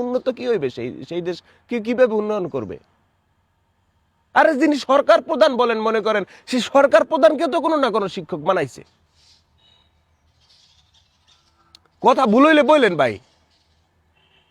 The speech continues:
বিশ্বের যত বড় হেডামালা পাওয়ারফুল আলা লোক হোক না কেন, বিশ্বের যত পাওয়ারফুল আলা প্রধানমন্ত্রী হোক না কেন, রাজনীতিবিদ হোক না কেন, ওনারা কোনো না কোনো শিক্ষক তো পড়াইছে।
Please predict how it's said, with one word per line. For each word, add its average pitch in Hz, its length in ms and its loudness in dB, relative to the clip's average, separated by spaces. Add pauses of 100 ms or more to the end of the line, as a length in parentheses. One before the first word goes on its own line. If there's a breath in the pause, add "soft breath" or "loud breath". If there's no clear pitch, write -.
(840)
বিশ্বের 285 580 4
যত 302 200 0
বড় 277 180 2
হেডামালা 208 460 2
পাওয়ারফুল 175 500 0
আলা 160 180 -2
লোক 175 220 -2
হোক 165 180 -10
না 147 80 -2
কেন, 139 160 -4
বিশ্বের 156 400 -6
যত 247 240 2
পাওয়ারফুল 196 500 0
আলা 156 200 0 (340 soft breath)
প্রধানমন্ত্রী 160 520 -2
হোক 170 200 -4
না 175 120 -2
কেন, 139 160 -2
রাজনীতিবিদ 139 640 -4
হোক 143 180 -6
না 127 120 -10
কেন, 120 120 -6
ওনারা 180 340 2
কোনো 240 200 -4
না 214 80 0
কোনো 180 220 -2
শিক্ষক 185 320 -12
তো 185 100 -4
পড়াইছে। 190 420 -2